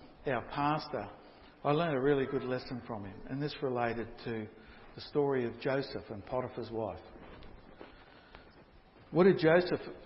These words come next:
do when Potiphar's wife tried to seduce him? He ran. That's right. He didn't even try to talk her out of it or anything like that. He just ran. And I remember this pastor saying this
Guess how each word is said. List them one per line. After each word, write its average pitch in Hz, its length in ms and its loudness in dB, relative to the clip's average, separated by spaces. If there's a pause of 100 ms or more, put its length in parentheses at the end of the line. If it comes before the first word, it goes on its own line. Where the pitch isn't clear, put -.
(440)
do 120 320 4
when 113 160 -4
Potiphar's 135 520 -2
wife 117 340 -4
tried 123 240 -4
to - 160 -14
seduce 117 340 -8
him? 87 140 -12 (1800)
He 131 140 -4
ran. 120 460 0 (580)
That's 120 240 -4
right. 110 220 -2 (560)
He 151 80 -2
didn't 185 180 4
even 180 220 4
try 175 180 6
to 151 140 2
talk 180 200 4
her 147 200 2
out 165 160 4
of 160 80 0
it 175 120 2
or 139 120 0
anything 165 200 -2
like 147 140 0
that. 156 140 -2 (180)
He 160 100 4
just 147 220 -2
ran. 117 280 -2 (680)
And 147 100 4
I 139 40 6
remember 165 360 6
this 135 180 2
pastor 139 540 0 (680)
saying 127 320 2
this 113 160 -6